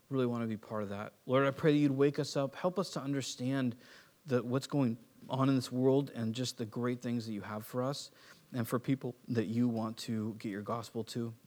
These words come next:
I pray, Lord, that, uh, we would be a bright and shining light for our community, and we'd be, um, just a blessing to you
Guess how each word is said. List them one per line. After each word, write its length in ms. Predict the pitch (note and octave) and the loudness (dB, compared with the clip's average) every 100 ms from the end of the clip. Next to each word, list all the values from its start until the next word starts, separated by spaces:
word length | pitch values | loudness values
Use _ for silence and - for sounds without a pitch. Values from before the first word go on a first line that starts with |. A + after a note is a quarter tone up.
| - | -6
I 100 | A#2 | 0
pray, 280 | A2 - B2+ | 0 0 -2
Lord, 300 | B2+ B2 A#2 | 2 2 2
that, 280 | A2+ G#2+ - | -2 -6 -6
uh, 180 | A2 G#2+ - - - - - - | -6 -8 -12 -20 -20 -20 -20 -2
we 80 | A#2+ | 0
would 120 | A#2+ | 2
be 100 | A#2+ | 2
a 80 | G#2+ | 0
bright 360 | - B2+ B2+ | 0 0 0
and 100 | A#2 | -2
shining 360 | A2+ A#2+ A#2 A#2 | -6 -4 -2 0
light 180 | A#2 A#2 | -2 -4
for 140 | - | -6
our 80 | G#2+ | -8
community, 600 | - A2+ A#2 C3+ D3 D3 - _ _ _ _ _ - - | -6 0 2 2 0 -4 -12 _ _ _ _ _ -10 -4
and 140 | B2 | 0
we'd 180 | A#2 G#2+ | 0 2
be, 300 | A#2 A2 G#2 - - - - | 0 -2 -4 -14 -20 -20 -12
um, 460 | A#2 G#2 A2 A2 G#2+ _ _ _ - | -8 -6 -8 -10 -14 _ _ _ -12
just 160 | - | -8
a 40 | A2 | -6
blessing 480 | A2 A2+ A#2 G#2+ - - | -4 -4 -4 -8 -10 -12
to 120 | A2+ | -8
you 360 | G#2 B2 C#3+ | -2 0 0